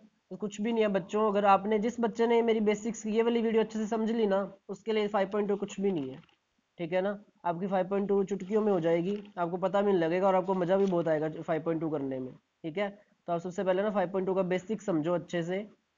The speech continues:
ठीक है, जिसने ये वाली basics वाली video अच्छे से समझ ली ना, फ़ाइव पॉइंट टू वो बहुत अच्छे से कर जाएगा वो बच्चा। ठीक है ना,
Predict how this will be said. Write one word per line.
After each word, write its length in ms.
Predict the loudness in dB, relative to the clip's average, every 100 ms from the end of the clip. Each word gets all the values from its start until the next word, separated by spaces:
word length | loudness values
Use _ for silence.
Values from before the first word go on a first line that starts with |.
| -10
ठीक 140 | -4
है, 140 | -4 -4
जिसने 300 | -4 0 2
ये 80 |
वाली 160 | 2 2
basics 360 | 0 -2 -4 0
वाली 180 | 2 4
video 220 | 4 2
अच्छे 140 | 2
से 80 | 0
समझ 220 | 0 -2
ली 140 | 2 2
ना, 140 | 2
फ़ाइव 220 | 2 2 2
पॉइंट 200 | 0 2
टू 80 |
वो 80 | 2
बहुत 200 | 2 0
अच्छे 220 | -2 -4 -4
से 100 | 0
कर 120 | 0
जाएगा 260 | 0 0
वो 100 | 0
बच्चा। 340 | 0 -2 -4 -8 -8 _ _ _ _ _ -10
ठीक 120 | -4
है 80 | -2
ना, 140 | -4